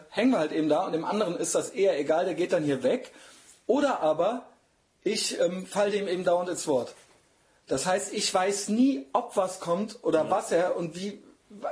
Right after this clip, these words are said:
Speaker 1: Das heißt, wenn er, wenn er nichts zu sagen hat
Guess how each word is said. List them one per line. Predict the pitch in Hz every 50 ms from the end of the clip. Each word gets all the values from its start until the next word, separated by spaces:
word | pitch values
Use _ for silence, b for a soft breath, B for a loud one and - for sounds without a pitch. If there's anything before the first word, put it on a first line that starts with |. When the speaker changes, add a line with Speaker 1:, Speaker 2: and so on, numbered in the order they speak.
| -
Speaker 1:
Das | - 170 - -
heißt, | 226 220 - - - 151
wenn | 208 269 277 262
er, | 277 269 196 180 B B B B B B B B B B B B B B -
wenn | 175 180 226
er | 226 196 185 185
nichts | 185 175 185 196 262 302 294 - - - - - - -
zu | - - 165 147
sagen | 143 151 143 139 127 127 120
hat | 123 117 117 - -